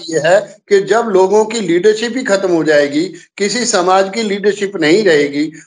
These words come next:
वो कोई विरोध कर ही नहीं सकेगा, तो फिर आप सात जन्म तक भी आप सरकार चला सकते हैं, सरकार में बैठे रह सकते हैं। आज हालात, आज ये litmus test अगर दो हज़ार चौबीस का है, तो दो हज़ार चौबीस का litmus test हिंदू का है,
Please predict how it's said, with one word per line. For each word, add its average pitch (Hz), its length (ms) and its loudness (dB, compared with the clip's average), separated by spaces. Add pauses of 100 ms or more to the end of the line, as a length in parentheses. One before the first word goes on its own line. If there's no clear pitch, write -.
(120)
वो 208 140 4
कोई 226 220 2
विरोध 196 440 2
कर 190 180 2
ही 233 120 -2
नहीं 226 160 2
सकेगा, 151 640 -2 (180)
तो 240 100 6
फिर 220 200 2
आप 185 340 2
सात 233 480 2
जन्म 190 380 2
तक 180 340 -2
भी 202 320 -4 (220)
आप 190 200 2
सरकार 170 540 0
चला 165 240 2
सकते 170 320 -4
हैं, 202 100 2
सरकार 170 400 0
में 165 160 -4
बैठे 160 300 -2
रह 151 180 -4
सकते 151 300 -8
हैं। 196 120 -2 (340)
आज 214 260 2
हालात, 156 540 0 (400)
आज 202 240 2
ये 233 140 2
litmus 233 580 -2
test 220 260 0
अगर 202 220 0
दो 185 200 4
हज़ार 185 280 2
चौबीस 170 360 0
का 147 180 -2
है, 160 220 0 (280)
तो 202 120 2
दो 180 240 4
हज़ार 202 280 2
चौबीस 160 320 0
का 214 120 0
litmus 165 460 -2
test 220 240 -2
हिंदू 180 380 0
का 180 160 2
है, 113 180 -2